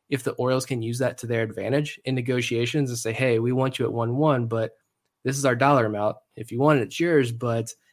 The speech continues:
here's where you could end up falling if you don't take it." And so I could be wrong in that assessment, but it just seems that when a lot of outlets believe he has the highest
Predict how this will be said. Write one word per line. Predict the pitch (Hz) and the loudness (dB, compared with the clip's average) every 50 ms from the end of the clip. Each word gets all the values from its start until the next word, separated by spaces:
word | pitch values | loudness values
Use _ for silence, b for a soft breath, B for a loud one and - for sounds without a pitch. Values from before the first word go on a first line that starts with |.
| _ _ | _ _
here's | - - 175 185 185 | -4 0 2 2 4
where | 170 156 | 4 4
you | 143 147 147 | 4 4 2
could | - 135 | 2 0
end | 135 131 | 0 0
up | 120 - | 0 -4
falling | - - - 127 120 127 120 117 110 107 - - | -6 -6 -2 0 0 2 2 0 -2 -4 -4 -4
if | 120 117 113 117 _ - | -4 -4 -4 -6 _ -8
you | 120 123 | -6 -6
don't | 117 107 - - | -4 -6 -6 -8
take | - - - 113 - | -10 -12 -12 -10 -12
it." | - - _ _ _ | -14 -16 _ _ _
And | - - | -18 -14
so | - 110 - - - | -12 -10 -10 -6 -2
I | 107 127 | -2 0
could | - 175 | 0 2
be | 175 156 | 2 2
wrong | 131 120 120 131 | 4 4 4 4
in | 139 143 | 2 2
that | 135 120 | 0 0
assessment, | 117 - - 110 110 - - 170 - - - | -2 -4 -4 -6 -4 -4 -4 -4 -4 -4 -4
but | - 120 117 113 - b b b b b b b b _ | -4 -2 -2 -4 -6 b b b b b b b b _
it | - 107 | -10 -2
just | 123 147 143 - | -2 -2 0 2
seems | - 156 151 147 127 123 | 2 2 2 2 2 0
that | 131 127 127 123 123 - - - - _ _ _ _ _ | -2 -2 -2 -2 -4 -6 -8 -8 -10 _ _ _ _ _
when | - 127 131 127 | -10 -6 -4 -2
a | 123 | 2
lot | 127 151 175 | 4 4 4
of | 165 143 | 4 4
outlets | 127 139 143 139 139 - | 4 4 2 2 -2 -2
believe | 139 135 135 123 | 0 0 0 0
he | - 135 | 0 0
has | 131 131 120 | 0 0 0
the | 123 113 | -4 -4
highest | - - 117 120 117 117 - - | -2 0 0 2 0 0 -2 -6